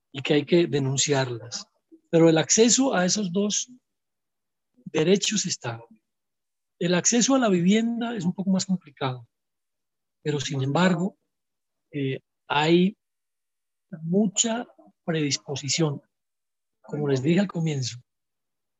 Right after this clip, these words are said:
la mayoría de la población se, se, se incorpora y se integra en sectores populares de Quito y del, del país.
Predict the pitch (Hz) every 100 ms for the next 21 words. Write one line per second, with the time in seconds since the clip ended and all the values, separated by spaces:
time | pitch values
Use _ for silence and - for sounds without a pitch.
0 | _ _ - 151 151 147 156 165 202 226
1 | 220 175 160 147 135 160 156 - 185 190
2 | - - 151 143 135 123 151 139 135 135
3 | 131 - 190 165 139 127 131 127 123 170
4 | 180 170 165 - - _ - _ _ _
5 | _ 147 147 147 - - 165 170 - 139
6 | 139 143 156 131 117 120 - 160 185 -
7 | 139 139 131 - - 127 127 120 120 -
8 | -